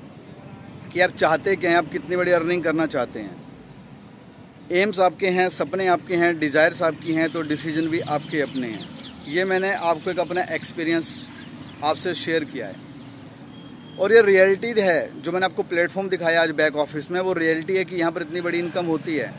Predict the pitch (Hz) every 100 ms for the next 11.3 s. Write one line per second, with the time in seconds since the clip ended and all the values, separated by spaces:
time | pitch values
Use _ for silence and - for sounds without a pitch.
0 | - - - 165 160 170 180 165 151 165
1 | 156 160 156 160 160 156 147 151 151 143
2 | 127 120 123 - 104 - 104 - - -
3 | - - - - - - - - - -
4 | - - - 147 147 - 185 185 - -
5 | 156 165 165 185 170 165 160 170 175 175
6 | 175 175 160 160 156 151 143 147 147 156
7 | 151 151 147 147 147 147 143 135 139 147
8 | 143 127 147 135 135 135 - 143 156 160
9 | 165 160 151 156 - 170 170 139 160 -
10 | 175 - 156 135 - 151 156 143 139 131
11 | 113 110